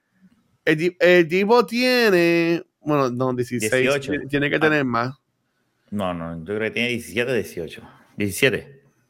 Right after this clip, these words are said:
Speaker 2: Yo creo que era diecisiete.
Speaker 1: Pues yo, yo, yo en verdad, en ver-, en verdad, como que yo no, yo, yo no sé, hermano, honestamente.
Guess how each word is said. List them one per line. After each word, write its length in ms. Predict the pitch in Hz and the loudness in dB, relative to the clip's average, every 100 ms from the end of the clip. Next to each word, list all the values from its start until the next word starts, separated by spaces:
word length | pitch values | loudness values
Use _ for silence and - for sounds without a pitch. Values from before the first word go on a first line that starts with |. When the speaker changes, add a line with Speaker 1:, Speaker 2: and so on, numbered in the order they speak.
| - | 0
Speaker 2:
Yo 80 | 120 | 4
creo 80 | 143 | 6
que 40 | |
era 160 | 160 151 | 8 8
diecisiete. 460 | 147 131 101 131 - - _ _ _ _ _ _ _ _ _ _ _ _ _ _ _ _ _ - - - - - | 6 2 -2 -2 -10 -20 _ _ _ _ _ _ _ _ _ _ _ _ _ _ _ _ _ -20 -20 -20 -16 0
Speaker 1:
Pues 180 | 139 | 4
yo, 140 | 143 143 | 4 2
yo, 180 | 143 - | -2 -2
yo 140 | 143 | 0
en 100 | 156 | 2
verdad, 480 | 170 160 156 131 120 | 2 2 2 0 -2
en 100 | 127 | -4
ver-, 160 | 131 - | -4 -4
en 80 | 127 | 0
verdad, 320 | 135 131 127 | 0 0 -2
como 220 | 120 113 | -2 -6
que 100 | 120 | -4
yo 100 | 120 117 | -2 -2
no, 220 | 117 123 | -2 -2
yo, 160 | 123 - | -4 -2
yo 140 | 120 | 0
no 100 | 120 | 0
sé, 160 | 120 107 | -2 -6
hermano, 300 | 101 101 101 | -6 -6 -6
honestamente. 560 | 104 - 104 101 101 | -8 -6 -6 -6 -10